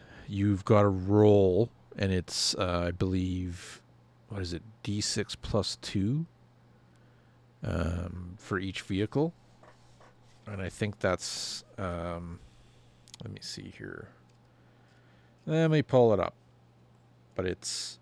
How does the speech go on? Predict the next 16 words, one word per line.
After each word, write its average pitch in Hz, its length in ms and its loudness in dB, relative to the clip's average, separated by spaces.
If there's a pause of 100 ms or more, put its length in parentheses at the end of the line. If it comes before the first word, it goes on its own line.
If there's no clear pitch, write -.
you 110 140 -4
gotta 135 180 8
do 123 160 4
this 120 240 2
roll, 107 560 6 (1300)
and 98 720 -4 (1000)
it 98 120 -2
essentially, 101 880 -2 (1500)
you 101 140 -4
get 98 300 0
these, 92 360 -6
uh, 90 340 -2 (200)
like, 95 180 -8
fuel 101 640 -2
supplies. - 840 -4 (600)
So, 82 560 -8